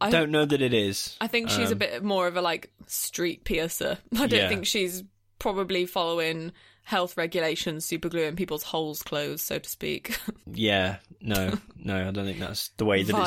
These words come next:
Speaker 2: it's done.
Speaker 1: Yeah, that looked painful, very, very painful.
Speaker 2: Oh. But yeah, it's, um, it's a nice little film.
Speaker 1: Yeah.
Speaker 2: And I think if anyone wants to watch it,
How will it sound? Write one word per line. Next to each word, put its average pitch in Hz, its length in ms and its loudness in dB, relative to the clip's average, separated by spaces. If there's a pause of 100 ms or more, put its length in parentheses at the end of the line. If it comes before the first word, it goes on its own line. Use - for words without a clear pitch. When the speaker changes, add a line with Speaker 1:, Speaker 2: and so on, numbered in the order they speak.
Speaker 2:
it's 165 100 2
done. 107 460 4 (360)
Speaker 1:
Yeah, 185 300 0
that 165 160 0
looked - 160 -4
painful, 156 560 -2
very, 165 200 0
very 147 220 -2
painful. 110 460 2
Speaker 2:
Oh. - 20 -16 (540)
But 180 100 0
yeah, 208 120 6
it's, 147 200 -2
um, 139 480 2 (280)
it's - 120 -12
a - 60 -4
nice 165 200 -2
little - 140 0
film. 117 440 -4 (340)
Speaker 1:
Yeah. 370 200 2 (280)
Speaker 2:
And 165 80 -10
I 175 40 -6
think 269 220 -2
if - 80 -2
anyone 165 300 2
wants 113 180 -2
to 113 80 -4
watch 143 300 -4
it, - 180 -10